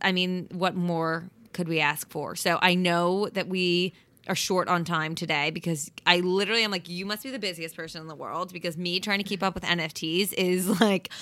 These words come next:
so hard, and you are actually in charge of one. So I don't wanna take up more time. I really am so appreciative of you coming on here.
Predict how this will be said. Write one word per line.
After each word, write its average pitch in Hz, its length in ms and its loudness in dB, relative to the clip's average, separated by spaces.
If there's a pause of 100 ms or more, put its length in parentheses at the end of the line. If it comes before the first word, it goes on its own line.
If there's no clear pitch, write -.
(120)
so 190 440 0
hard, 254 340 2
and 180 300 4
you 175 280 0
are 170 200 2
actually 175 640 0
in 180 80 0
charge 156 300 -4
of 143 120 -10
one. - 200 -12 (320)
So 190 320 4 (420)
I 202 80 10
don't 196 240 6
wanna 202 160 4
take 196 220 0
up 196 100 -2
more 170 180 0
time. 165 460 2
I 165 300 2
really 190 540 6
am 185 80 2
so 180 140 0
appreciative 165 720 -2
of 165 140 -6
you 175 160 0
coming 175 280 -4
on 175 220 -4
here. 185 340 2